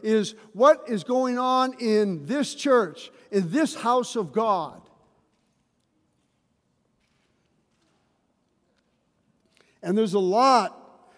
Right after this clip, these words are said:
of fine-sounding arguments coming out of the Christian church or those who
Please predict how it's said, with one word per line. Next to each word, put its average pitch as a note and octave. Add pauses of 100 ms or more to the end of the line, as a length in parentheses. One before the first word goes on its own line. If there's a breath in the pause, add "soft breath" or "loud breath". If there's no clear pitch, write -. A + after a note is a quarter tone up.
of F#3
fine-sounding A#3
arguments G#3
coming A3+
out G#3+
of F#3+ (200 loud breath)
the A3
Christian G#3+
church G#3+
or G3+
those G#3+
who F#3